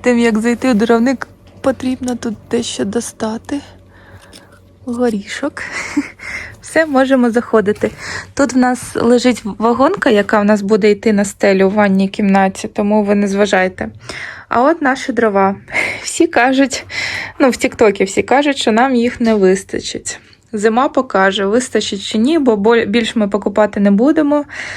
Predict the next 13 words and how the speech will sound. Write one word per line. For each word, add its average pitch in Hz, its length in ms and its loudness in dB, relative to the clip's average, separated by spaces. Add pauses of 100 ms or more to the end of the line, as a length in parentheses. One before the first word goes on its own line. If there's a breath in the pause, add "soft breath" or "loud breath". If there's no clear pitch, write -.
(200 loud breath)
Це 226 160 0
дуже 208 240 2
дорого, 262 480 2
стільки 262 460 0
тратити 254 480 0
на 240 180 2
опалення. 226 640 2 (300 loud breath)
Будемо 226 440 2
дивитися. 208 640 0
Це - 200 -2
наш 214 160 0
перший 208 420 0
рік. 294 260 0